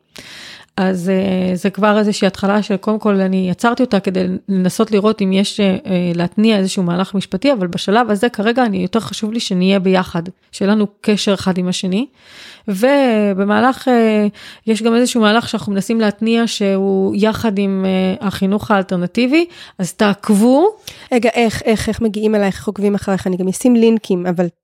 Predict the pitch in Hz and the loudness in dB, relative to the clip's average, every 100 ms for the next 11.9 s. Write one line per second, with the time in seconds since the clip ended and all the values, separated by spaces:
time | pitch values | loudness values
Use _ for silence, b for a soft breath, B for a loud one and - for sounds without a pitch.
0 | _ 196 175 202 202 185 185 - 185 - | _ -6 -2 0 0 -2 -2 -2 -2 -2
1 | 185 - - 180 - - 202 - 208 202 | -2 -4 -6 -6 -6 -6 -4 -2 0 0
2 | 190 208 202 190 196 190 208 226 226 220 | 0 0 -2 0 0 0 -2 0 0 0
3 | - 226 208 196 190 185 214 208 208 - | -2 0 2 2 0 0 0 0 -4 -4
4 | 247 262 320 339 - _ - 180 180 175 | 0 2 2 -2 -8 _ -4 0 0 0
5 | 180 185 180 190 - 190 190 196 185 175 | -2 -2 0 -2 -2 -4 -4 -4 -2 -2
6 | 190 - 240 202 - 202 208 240 220 185 | -4 -8 -8 -6 -4 -4 -2 -4 -2 0
7 | 185 196 262 - b - 202 190 190 190 | 2 2 0 -2 b -10 -4 -2 -2 -2
8 | 190 190 190 202 262 277 - 302 - 262 | -2 0 0 0 0 -2 -2 -6 -4 -2
9 | 294 277 196 208 220 226 - 233 233 220 | 0 2 2 2 2 2 2 0 0 0
10 | 226 220 220 208 190 - 196 202 202 208 | 0 2 2 0 -2 -4 -2 0 0 0
11 | 208 220 - - 190 202 - - | -2 -2 -4 -2 0 0 -2 0